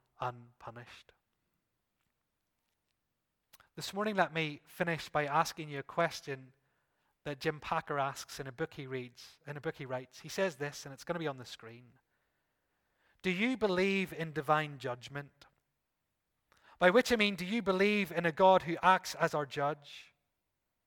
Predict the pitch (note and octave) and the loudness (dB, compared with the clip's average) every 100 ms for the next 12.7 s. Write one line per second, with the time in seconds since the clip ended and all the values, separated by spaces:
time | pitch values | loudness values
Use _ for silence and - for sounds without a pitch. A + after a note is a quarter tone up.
0 | _ _ _ _ _ _ - - A3+ B3+ | _ _ _ _ _ _ -12 6 8 8
1 | A3 - F3+ F3+ - F#3 F#3 - - - | 2 2 0 -2 -4 4 4 2 -8 2
2 | G#3+ A3+ - - _ _ _ _ _ _ | 4 4 -4 -20 _ _ _ _ _ _
3 | _ - F#3+ A#3+ A3+ - F3 E3+ G3 G3+ | _ -4 2 2 2 -2 -4 -6 0 4
4 | A3 - - _ _ _ _ _ _ _ | 4 2 -16 _ _ _ _ _ _ _
5 | _ _ - - - - A#3 A#3+ G#3+ G3 | _ _ -20 -8 -6 2 2 8 8 8
6 | F3+ - F#3 E3+ D3+ - F#3+ G3+ G#3+ G#3+ | 4 6 6 6 2 2 6 6 8 6
7 | - - F#3+ G#3 G3+ D3+ F#3 G3+ - G#3 | 4 4 8 8 6 4 6 6 4 2
8 | G#3 - - F3+ G#3 F3+ E3+ G#3 F3+ G#3 | 2 -4 4 6 6 2 10 10 10 2
9 | - E3+ - G3 F#3+ F3+ D#3 D3+ G3+ G#3+ | 2 -8 4 6 6 6 4 4 2 0
10 | - F3 D#3 - G3+ G#3+ F3+ D#3+ D3+ - | -4 -4 -6 -2 2 4 4 0 -2 2
11 | G3+ G3+ - - F#3+ G3 G3+ - A#3 A#3+ | 2 2 -10 -2 2 6 6 6 0 2
12 | A#3 F3 F#3 F3 F#3 F#3 - | 0 2 2 6 6 4 -8